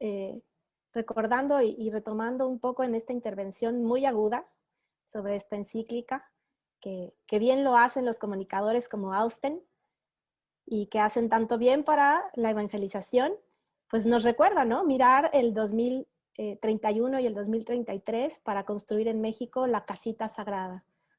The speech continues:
donde compartir las experiencias de la vida. De nuevo, muchas gracias, Austen, y sabes que el Si Sabes Tu Casa y la invitación siempre queda abierta.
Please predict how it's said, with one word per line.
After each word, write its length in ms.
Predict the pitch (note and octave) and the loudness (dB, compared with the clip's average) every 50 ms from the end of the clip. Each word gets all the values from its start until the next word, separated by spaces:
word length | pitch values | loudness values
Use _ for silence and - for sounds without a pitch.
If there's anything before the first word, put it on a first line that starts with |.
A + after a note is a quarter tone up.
| _ _ - | _ _ -8
donde 220 | G#3+ G#3 G3 G3+ | -6 -4 -4 -4
compartir 540 | - - G3+ G3 G3+ G3+ G3+ G3+ - A3+ A3+ | -4 -4 -4 0 0 0 0 0 0 0 0
las 200 | A#3+ A#3+ A#3 - | 0 0 -2 -4
experiencias 680 | A3 - - - G#3 G3+ G#3 G3+ G3+ G3+ F#3+ - G3+ G3 | -8 -10 -8 -8 -6 -4 -2 -2 -4 -4 -4 -6 -6 -4
de 100 | G3 G3+ | -4 -4
la 140 | G3 F#3+ F3+ | -4 -4 -4
vida. 260 | F3+ F3 F#3+ F#3 - _ _ _ _ _ _ _ _ _ _ _ _ | -6 -8 -10 -12 -16 _ _ _ _ _ _ _ _ _ _ _ _
De 100 | A3+ A#3 | 4 4
nuevo, 240 | A#3+ A#3+ B3+ C4+ C#4 | 6 8 8 6 6
muchas 340 | C#4 C#4 C#4 C#4 - C#4 C4 | 6 4 4 4 4 2 4
gracias, 420 | B3 B3 B3 B3+ - C#4 C4 C4 | 6 4 4 4 4 0 0 0
Austen, 320 | C4 B3+ B3 B3 - C4+ C4 | 0 -2 -2 -2 -2 -2 -2
y 80 | A#3 | -2
sabes 320 | - A3+ G#3+ A3 A3 A3 - | 0 0 0 0 -2 -2 -4
que 240 | - G3+ G3 - G#3 | -4 -4 -4 -2 -4
el 80 | G3 | -6
Si 100 | - G#3 | -8 -8
Sabes 300 | - - G#3 G#3 G3+ - - | -8 -6 -6 -6 -6 -8 -10
Tu 100 | G#3+ - | -12 -6
Casa 460 | - A3 A3 A#3 - C4 B3+ C#4+ - _ _ _ _ _ | -2 -2 -2 -2 -2 -2 -4 -4 -4 _ _ _ _ _
y 300 | - B3 B3+ C#4 D#4 D#4+ | -6 -4 -2 0 0 0
la 120 | - A#3+ G#3+ | 0 0 0
invitación 440 | G#3 G#3 G3 - F3+ - - G3+ G3 | 0 -2 -2 -4 -6 -6 -6 -6 -6
siempre 280 | - G#3 F#3+ G3 G3 | -6 -6 -6 -8 -8
queda 180 | - G3 F#3 F3+ | -6 -4 -4 -4
abierta. 340 | F3+ - - - - - | -4 -6 -8 -10 -14 -20